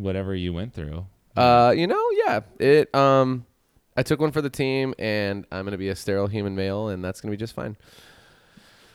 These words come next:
Speaker 2: But what do we got from today, Chris? I mean, we got some stuff. That's, that's, like, the updates from our lives. I have a dog. She's very cute. She's sitting next to me, and Chris is having some Fernet, and
Speaker 1: The
Speaker 2: I'm
Speaker 1: dog's
Speaker 2: not allowed to
Speaker 1: tight at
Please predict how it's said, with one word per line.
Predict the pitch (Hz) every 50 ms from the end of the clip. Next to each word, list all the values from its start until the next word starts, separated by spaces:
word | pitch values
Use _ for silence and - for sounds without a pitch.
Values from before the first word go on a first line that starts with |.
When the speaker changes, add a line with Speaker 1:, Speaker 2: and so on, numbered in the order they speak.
| _ _
Speaker 2:
But | - 185 190
what | 190 220
do | 339
we | 403 359
got | 240 165 165 - -
from | - - 151 123
today, | 113 113 113 110 107 107
Chris? | - - 135 139 160 180 - - -
I | 170
mean, | 170 180 175
we | 175 170
got | 196 285 -
some | - 131
stuff. | - - - - 117 127 160 -
That's, | - 175 - -
that's, | - 196 208 -
like, | 330 254 -
the | - -
updates | - 151 - - 131 120 120 -
from | - - 117 113
our | 110 107
lives. | 104 117 123 120 107
I | 123
have | 120 120
a | 123 117
dog. | 113 107 107 113 120 113
She's | - 123 110
very | - 110 104 110
cute. | - - 95 104 -
She's | - - 110
sitting | - - 104 98 98
next | 101 104 - -
to | - 107
me, | 107 107 110 123 139 123
and | 101 95 95 92 95
Chris | - - 113 104 98
is | 95
having | 120 107 104 110 107
some | - 113 107
Fernet, | - - 104 101 101 101 107 123 135 -
and | - 104 101
Speaker 1:
The | 95
Speaker 2:
I'm | 98
Speaker 1:
dog's | 101 110 120 107
Speaker 2:
not | 107 104
allowed | 104 104 104
to | - 101
Speaker 1:
tight | 95
at | 98